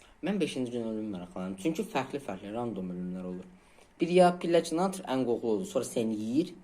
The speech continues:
Ya da maşınla səni öldürür. Mən niyə bunun qorxuluğunu deyirəm? Hamısı onsuz da ölümdür də.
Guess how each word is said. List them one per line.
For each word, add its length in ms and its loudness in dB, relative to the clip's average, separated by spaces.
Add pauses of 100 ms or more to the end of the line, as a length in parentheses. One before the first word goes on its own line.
(440)
Ya 60 -8
da 80 0
maşınla 480 4
səni 280 -2 (100)
öldürür. 480 0 (1500)
Mən 160 -4
niyə 100 0
bunun 180 -2
qorxuluğunu 420 -4
deyirəm? 200 -6
Hamısı 280 -6
onsuz 200 -10
da 40 -4
ölümdür 400 -4
də. 80 -10